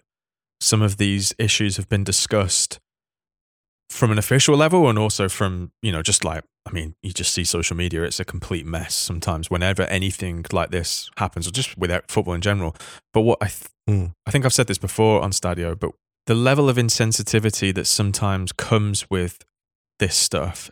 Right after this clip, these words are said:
Speaker 1: sends a very clear message, either directly or indirectly, to a large proportion of a football fan base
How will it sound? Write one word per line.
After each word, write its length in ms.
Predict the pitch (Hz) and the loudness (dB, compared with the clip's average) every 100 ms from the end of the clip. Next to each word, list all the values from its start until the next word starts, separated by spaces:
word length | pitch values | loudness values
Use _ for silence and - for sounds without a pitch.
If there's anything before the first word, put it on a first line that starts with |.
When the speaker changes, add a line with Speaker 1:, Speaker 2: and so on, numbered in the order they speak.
| - | -6
Speaker 1:
sends 260 | - 104 | -2 -2
a 40 | 98 | -2
very 340 | - 117 123 | 2 2 2
clear 300 | - 120 107 | 0 2 2
message, 680 | 104 110 - 90 90 - - _ - | 2 0 0 -2 -2 -4 -6 _ -4
either 180 | 110 110 | 0 2
directly 500 | 110 107 117 120 135 | 2 4 4 4 6
or 160 | 110 | 6
indirectly, 800 | 110 127 95 87 87 - 85 87 - _ _ _ | 4 4 2 2 -2 -4 -8 -8 -12 _ _ _
to 140 | - 107 | -2 0
a 40 | |
large 580 | 104 107 117 123 131 - | 2 2 4 4 2 0
proportion 680 | 113 - 117 110 - 87 92 | -4 2 4 4 2 -4 -4
of 180 | 90 95 | -6 -6
a 60 | |
football 340 | 90 113 - 95 | -2 -2 0 -2
fan 280 | - 98 95 | 0 0 0
base 360 | 80 85 - | -2 -2 -4